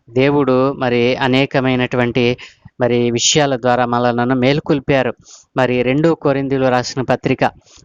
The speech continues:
పదో అధ్యాయము పద్దెనిమిదవ వచనములో ఈ రీతిగా రాయబడి ఉంది, "ప్రభువు మెచ్చుకొనువాడే యోగ్యుడు, కానీ తన్ను తానే మెచ్చుకొనువాడు యోగ్యుడు కాడు." నా ప్రియ దేవుని జనాంగమా, రెండవదిగా ఆలోచన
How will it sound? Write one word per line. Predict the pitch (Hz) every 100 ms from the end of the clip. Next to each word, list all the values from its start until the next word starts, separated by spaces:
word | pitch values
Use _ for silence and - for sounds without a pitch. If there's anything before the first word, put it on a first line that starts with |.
| -
పదో | 127 127 156
అధ్యాయము | 139 120 131 127 123 120 123
పద్దెనిమిదవ | 120 117 139 139 135 131
వచనములో | 127 - 127 123 120 - - - -
ఈ | 123 123
రీతిగా | 135 135 131 135
రాయబడి | 123 123 123 123
ఉంది, | 123 117 113 - - -
"ప్రభువు | 131 131 151 165
మెచ్చుకొనువాడే | 156 143 - - 143 139 131 127 135
యోగ్యుడు, | 123 131 131 135 131
కానీ | 120 131 123 131 117 127 156 - - -
తన్ను | 127 127 135
తానే | 131 120 139 151
మెచ్చుకొనువాడు | 135 123 - - 135 127 120 120
యోగ్యుడు | 147 127 143 165 151 160
కాడు." | 151 143 127 123 139 120 - - _ _ - - _ -
నా | 127
ప్రియ | 120 127
దేవుని | 120 127 123 123
జనాంగమా, | 113 127 123 120 113 - - - -
రెండవదిగా | 123 139 165 151 139 131 127
ఆలోచన | 120 139 139 127